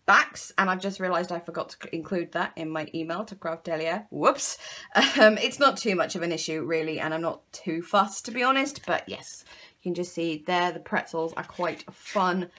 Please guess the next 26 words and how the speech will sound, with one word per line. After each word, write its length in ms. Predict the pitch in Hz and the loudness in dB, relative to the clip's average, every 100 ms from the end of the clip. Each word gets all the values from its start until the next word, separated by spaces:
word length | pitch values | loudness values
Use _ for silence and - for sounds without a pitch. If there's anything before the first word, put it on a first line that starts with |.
| - - - - | -20 -20 -10 -4
I 40 | |
love, 280 | 175 170 170 | 0 -2 -2
I 80 | - | -2
just, 240 | 202 233 - | 0 0 0
I 80 | |
think 220 | 202 294 294 | 0 0 -2
it's 120 | - | -6
just 160 | 180 | -6
a 60 | 175 | -4
really, 240 | 170 160 | -4 -4
really 180 | 160 156 | -2 -4
lovely 300 | 156 156 151 | -4 -4 -6
collection. 540 | 147 165 160 - 151 151 | -6 -4 -4 -4 -6 -4
I 80 | |
love 400 | 156 165 165 165 _ | -2 0 0 -2 _
the, 260 | - 156 - | -4 -2 -2
the 60 | 170 | -8
colours, 420 | - 202 190 180 | 0 2 4 2
like 140 | 156 | -4
the 80 | 175 | -4
pastels 560 | - 190 190 196 190 185 | -2 -2 -2 -2 -4 -2
on 140 | 175 | -2
those 180 | 160 156 | -4 -6
fruits 560 | - 214 233 - - - - _ _ _ | -4 -2 -2 -10 -12 -14 -20 _ _ _
and 160 | 254 247 | -6 -6
stuff. 540 | - 269 294 - - | 2 4 4 0 -20